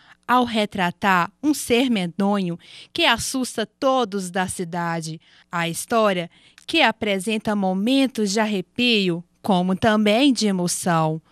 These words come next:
suspense e alegria, aborda valores como respeito, confiança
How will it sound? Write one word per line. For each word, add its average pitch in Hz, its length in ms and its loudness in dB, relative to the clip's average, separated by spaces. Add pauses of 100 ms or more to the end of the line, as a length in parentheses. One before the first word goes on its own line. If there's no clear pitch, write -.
(100)
suspense 226 1040 -2
e 262 160 0
alegria, 180 720 0 (300)
aborda 180 800 4 (260)
valores 220 800 2 (160)
como 175 260 -2
respeito, 208 840 -2 (220)
confiança 226 960 -2